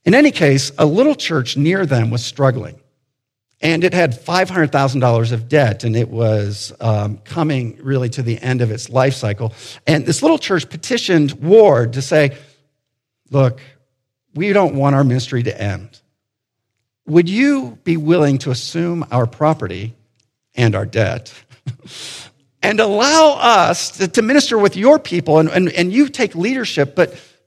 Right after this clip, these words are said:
to continue a ministry through our church in our community?"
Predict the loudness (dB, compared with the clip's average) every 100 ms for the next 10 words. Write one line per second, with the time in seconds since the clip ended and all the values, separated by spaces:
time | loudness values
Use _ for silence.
0 | -10 -6 -4 -4 -4 -2 0 0 0 0
1 | -2 -2 -4 -2 -2 -4 -2 0 2 0
2 | -2 -4 -4 -2 0 0 0 0 0 -2
3 | -6 -4 -6 -8 -14 -18